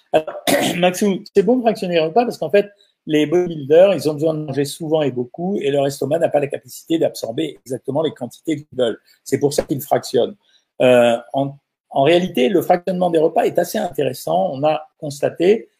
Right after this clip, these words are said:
par opposition d'ailleurs aux affaires du jeûne, c'est pour ça que les affaires d'amaigrissement sont compliquées, on a constaté que les gens qui fractionnaient une alimentation de régime, hein, c'est comme le jeûne intermittent, avaient des meilleurs résultats sur leur alimentation, mais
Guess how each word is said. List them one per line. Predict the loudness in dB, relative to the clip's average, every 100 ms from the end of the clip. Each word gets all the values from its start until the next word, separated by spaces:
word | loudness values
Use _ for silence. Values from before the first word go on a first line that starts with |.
| _ _
par | 0
opposition | 0 -2 -4 -6 -4
d'ailleurs | -2 -2
aux | -2 -4
affaires | -4 -6
du | -6
jeûne, | -4 -4
c'est | -6 -10
pour | -8
ça |
que | -6
les | -6 -8
affaires | -8 -8
d'amaigrissement | -8 -8 -8 -6
sont | -8 -10
compliquées, | -12 -12 -6 -4 -4 -10 -20 _ -2
on | 2
a | 2
constaté | 2 2 0 2 2
que | 2
les | 2
gens | 2 -2
qui | -6
fractionnaient | -12 0 0 0 -2 0 -2 -2
une | -2
alimentation | 0 0 -2 -2 -4 -4
de |
régime, | -4 -6 -6 -6
hein, | -8
c'est | -10 -6
comme | -4 -2
le |
jeûne | -2 -2 -2 -8
intermittent, | -4 -2 -2 -4 -6 -6 -16 -16 -2
avaient | 4 6
des | 6 6 4
meilleurs | 2 0 2 4 2
résultats | 0 -4 -2 -2
sur | 0 0
leur | 2
alimentation, | 0 -2 -4 -6 -2 -2
mais | 2 4 4